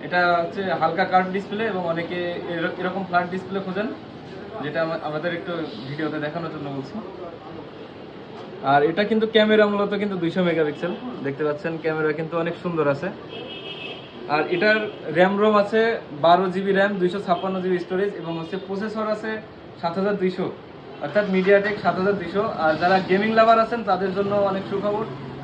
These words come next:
Redmi-র দুইটা সিরিজই কিন্তু অনেক একটা মানে হাই লেভেলের ফোন, যারা গেমিং আছেন তাদের জন্য অনেক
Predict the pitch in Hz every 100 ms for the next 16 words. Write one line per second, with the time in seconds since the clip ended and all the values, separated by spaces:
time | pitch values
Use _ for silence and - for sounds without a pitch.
0 | - 135 131 185 190 214 214 - - 135
1 | 180 208 202 208 208 214 208 214 190 190
2 | 190 190 196 190 185 175 - 156 160 160
3 | 151 - 165 202 202 196 185 - 202 202
4 | 165 170 165 170 196 202 202 214 185 170
5 | 165 165 160 156